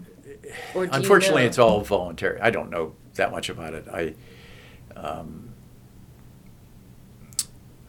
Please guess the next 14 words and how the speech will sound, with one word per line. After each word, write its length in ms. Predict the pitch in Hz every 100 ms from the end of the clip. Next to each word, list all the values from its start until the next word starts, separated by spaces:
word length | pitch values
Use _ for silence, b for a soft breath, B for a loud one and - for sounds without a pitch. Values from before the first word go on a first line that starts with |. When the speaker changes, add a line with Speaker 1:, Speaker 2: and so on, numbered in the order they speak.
| - - -
Speaker 2:
I, 140 | - - 101
I 40 |
know 140 | 98 98
people 380 | 110 101 71
who 240 | - 87 80
occasionally 460 | - 98 90 80 78
go 200 | 90 90
to 160 | 78 - -
some 260 | - 90
of 80 | 82
those 200 | 80 -
meetings, 520 | 92 85 82 80 - - B B B B B -
and 340 | 101 92 90 -
it, 280 | - -